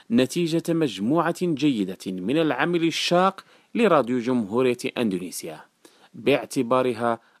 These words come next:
المضيفة للدورة. ففي مجال الإذاعة فأندونيسيا تأمل بالتأكيد أن منطقة آسيا والمحيط الهادي ستظل قاعدة نموذجية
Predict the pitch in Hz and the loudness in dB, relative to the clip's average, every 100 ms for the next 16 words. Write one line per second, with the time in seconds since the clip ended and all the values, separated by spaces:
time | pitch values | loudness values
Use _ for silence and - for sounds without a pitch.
0 | - 208 175 143 110 107 101 - 101 123 | -2 0 0 -2 -2 -2 -4 -4 -2 0
1 | 110 92 87 - _ _ _ _ _ _ | 0 0 -2 -12 _ _ _ _ _ _
2 | _ _ - 170 180 180 170 127 202 233 | _ _ -2 0 0 2 2 2 0 0
3 | 202 202 165 190 185 - - 196 190 175 | -4 -2 2 2 0 -6 -6 -4 -2 0
4 | 165 110 - 82 - _ - _ - - | 0 -2 -4 -14 -16 _ -20 _ -4 -2
5 | 214 226 208 202 - 190 - - 95 - | 2 2 2 -2 -2 -4 -4 -10 -10 -10
6 | _ - - 185 202 190 185 175 185 - | _ -20 -4 -2 0 0 0 0 -2 -2
7 | 202 185 170 180 - 170 170 247 254 233 | -4 -2 0 -2 2 2 2 0 -2 -2
8 | 196 185 156 110 90 - - _ - - | 0 2 2 0 -10 -14 -18 _ -20 -14
9 | - 180 160 131 101 90 90 - 156 139 | 0 2 2 0 0 -2 -6 0 2 2
10 | 165 180 180 180 175 - 160 202 247 269 | 2 0 0 -2 -2 -4 0 2 2 4
11 | 170 117 107 95 92 | 2 2 -2 -2 -6